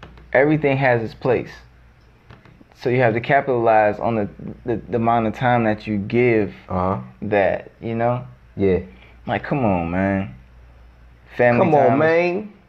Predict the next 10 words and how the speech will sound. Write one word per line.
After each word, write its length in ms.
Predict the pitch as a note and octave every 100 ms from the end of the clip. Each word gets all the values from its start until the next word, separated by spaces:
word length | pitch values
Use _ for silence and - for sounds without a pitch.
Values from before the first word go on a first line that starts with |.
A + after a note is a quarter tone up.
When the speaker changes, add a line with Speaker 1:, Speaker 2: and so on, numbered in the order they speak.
| _
Speaker 1:
family 260 | D#3 D#3+ D#3
time 220 | D3+ C#3+
is 80 | C3
family 240 | A#2 G2
time, 260 | G2 F#2+ F2+
right? 260 | G2 G#2 -
Speaker 2:
Mm-hmm. 460 | G#2 G2 A2 C3 - - - -
Speaker 1:
Then 120 | A2
you 100 | A2
have 520 | A#2 G#2 F#2+ F#2 F2+